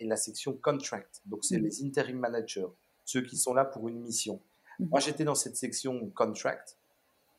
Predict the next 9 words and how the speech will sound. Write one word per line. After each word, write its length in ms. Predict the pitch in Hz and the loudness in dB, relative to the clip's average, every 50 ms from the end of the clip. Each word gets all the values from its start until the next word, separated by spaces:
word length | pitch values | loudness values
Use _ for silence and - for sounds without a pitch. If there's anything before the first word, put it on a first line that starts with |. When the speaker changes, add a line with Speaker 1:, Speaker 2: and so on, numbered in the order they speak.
| - - - | -16 -6 0
Speaker 1:
donc 200 | 107 110 107 - | 0 0 2 2
au 40 | 127 | 0
plus 280 | 120 - - 170 196 190 | -2 0 0 2 4 6
j'avais 320 | - 156 143 120 135 139 | 10 10 10 10 10 6
de 60 | 135 | 4
consultants 760 | - - 135 127 127 - 139 131 110 - 131 127 135 135 - - - _ _ _ _ _ | 2 0 0 0 0 0 0 0 4 6 6 6 6 4 -4 -12 -16 _ _ _ _ _
qui 120 | - 104 | -14 -12
travaillaient, 680 | 95 - - 113 101 95 95 107 135 156 190 - - - - _ _ _ _ - 104 | 0 6 8 8 8 8 6 6 6 4 4 2 -4 -12 -16 _ _ _ _ 2 6
euh, 520 | 104 104 101 98 98 98 95 95 95 | 6 6 6 6 4 4 2 2 0